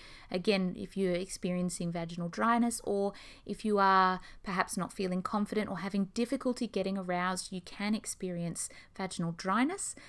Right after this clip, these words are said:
And this is where personal lubricants or water-based lubricants come in really, really handy. They can just help you through those initial stages if you experience that dryness, which can make sex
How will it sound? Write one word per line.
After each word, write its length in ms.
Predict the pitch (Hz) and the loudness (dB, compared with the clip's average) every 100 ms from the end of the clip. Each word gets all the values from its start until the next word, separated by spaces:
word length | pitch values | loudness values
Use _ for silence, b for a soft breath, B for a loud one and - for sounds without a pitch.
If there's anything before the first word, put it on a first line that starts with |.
| B B - - - | B B -20 -20 0
And 140 | 220 233 | 4 6
this 140 | 254 | 6
is 140 | 220 | 2
where 140 | 220 196 | 2 2
personal 480 | - 190 185 196 180 | 2 0 2 0 2
lubricants 500 | 180 175 175 180 - | 2 0 -2 -2 -2
or 100 | 170 | -2
water-based 520 | 170 180 180 180 - | 2 2 0 -4 -2
lubricants 440 | 175 170 - 175 | -4 -4 -6 -6
come 220 | - 196 | -4 -2
in 100 | 175 | -2
really, 240 | 180 233 220 | 2 2 4
really 200 | 190 180 | 2 0
handy. 440 | 165 165 170 185 B B B | -2 -4 -2 -4 B B B
They 100 | 196 | 0
can 340 | 202 - 202 | 0 0 2
just 280 | 202 185 - | 2 0 -4
help 260 | - 170 - | -4 -4 -4
you 60 | |
through 260 | 170 - 180 | -12 -4 -2
those 200 | 175 175 | -2 -2
initial 300 | 175 175 190 | -4 -4 -6
stages 580 | 175 - 165 170 170 170 B B B | -6 -2 0 0 -2 -6 B B B
if 220 | 202 190 | -2 0
you 100 | 202 | 0
experience 680 | 180 - 196 170 165 165 - | 0 -2 0 0 0 -4 -4
that 220 | 165 - | -4 -4
dryness, 420 | - 165 165 165 | -4 -2 -2 -4
which 160 | - - | -6 -6
can 200 | 180 170 | -2 -2
make 200 | 165 - | -2 -6
sex 360 | - 165 - | -2 -2 -2